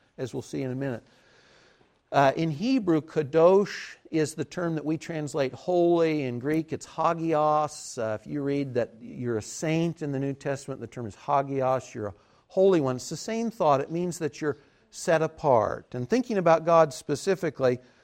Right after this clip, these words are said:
God's holy in two different ways. One we can emulate, one we can't. The first one that we cannot emulate, God is holy. That means He's set apart because He's absolutely unique.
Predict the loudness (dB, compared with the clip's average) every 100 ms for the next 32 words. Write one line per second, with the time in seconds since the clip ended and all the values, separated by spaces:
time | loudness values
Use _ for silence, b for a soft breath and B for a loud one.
0 | b b 0 0 -2 2 4 6 6 4
1 | -2 -8 -6 0 0 0 -6 -4 -4 -4
2 | -8 -14 -12 -2 2 2 2 2 0 -2
3 | -4 -4 -4 -4 -4 -4 -6 -6 -10 -10
4 | -8 -8 -8 -6 -4 -2 -2 -2 -2 0
5 | -2 -4 -8 -6 -2 0 0 0 -2 -2
6 | -4 -8 -18 b b b b b b b
7 | -2 0 2 0 -4 -6 0 4 6 6
8 | 4 0 -4 -14 _ b b b b b
9 | 4 4 2 2 -2 -6 0 2 4 0
10 | 0 4 4 4 0 -8 _ b b -4
11 | -2 0 0 0 -4 -8 -6 -4 -2 -4
12 | -6 -4 0 2 0 -2 -2 -2 -4 -2
13 | -4 -4 -10